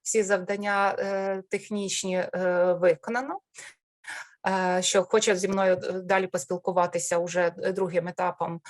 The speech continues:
сам власник компанії. Ми поспілкувалися, до речі, не з технічних питань, а з так більш, е, софт-скілів, скажімо так. Е, один одному сподобалися, і, е,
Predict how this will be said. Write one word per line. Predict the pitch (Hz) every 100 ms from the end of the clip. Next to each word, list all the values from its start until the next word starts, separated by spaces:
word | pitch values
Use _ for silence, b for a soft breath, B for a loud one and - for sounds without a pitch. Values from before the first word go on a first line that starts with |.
| -
сам | - 220 202
власник | 170 170 - 269 -
компанії. | 320 - 320 320 277
Ми | 233 285 294
поспілкувалися, | 202 185 - 208 196 214 233 214 196 185
до | 190
речі, | 185 185 196
не | 202 262
з | -
технічних | 233 - 202 196 277 330
питань, | - 330 330 320 285
а | 208
з | 196
так | - 196 185
більш, | 196 190 - -
е, | 196 180 B B B - 185 185 185 190
софт-скілів, | - 349 - - 196 202 208
скажімо | - - 277 285 320
так. | 339 381 _ - B B B 220
Е, | 220 220 -
один | 240 220 254
одному | 240 226 226
сподобалися, | 226 - 269 339 415 381 359 359 349 339 330 -
і, | 254
е, | 349